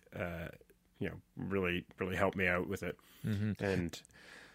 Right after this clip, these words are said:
Speaker 2: I've
Speaker 1: yeah,
Speaker 2: known
Speaker 1: I don't know
Speaker 2: guys,
Speaker 1: what to do.
Speaker 2: though, um, 'cause they always say for, like, double strokes or, like, any fast double kick or anything like that,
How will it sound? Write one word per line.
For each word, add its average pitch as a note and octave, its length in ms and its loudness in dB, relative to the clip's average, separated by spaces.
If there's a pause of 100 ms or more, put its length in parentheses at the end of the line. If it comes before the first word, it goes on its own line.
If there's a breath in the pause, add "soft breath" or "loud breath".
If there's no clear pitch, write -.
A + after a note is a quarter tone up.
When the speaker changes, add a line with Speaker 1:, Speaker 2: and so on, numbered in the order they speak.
(640 soft breath)
Speaker 2:
I've E3+ 140 12
Speaker 1:
yeah, A3+ 80 12
Speaker 2:
known A3+ 140 12
Speaker 1:
I - 40 12
don't - 40 2
know D3+ 180 10
Speaker 2:
guys, G3+ 160 12
Speaker 1:
what - 80 -2
to - 80 -2
do. G2+ 60 6
Speaker 2:
though, G2 580 2
um, A2 720 8
'cause D#3+ 160 12
they E3+ 140 12
always F#3 240 12
say D#3+ 160 12
for, D3 140 8
like, B2 220 10
double A2 240 10
strokes A2+ 680 6
or, G#2 320 6
like, A2 260 6
any C3 200 6
fast G2 640 6 (260)
double F#2 200 2
kick A#2 340 4
or F#2+ 140 4
anything F#2 340 0
like D#2 240 -8
that, A2 340 8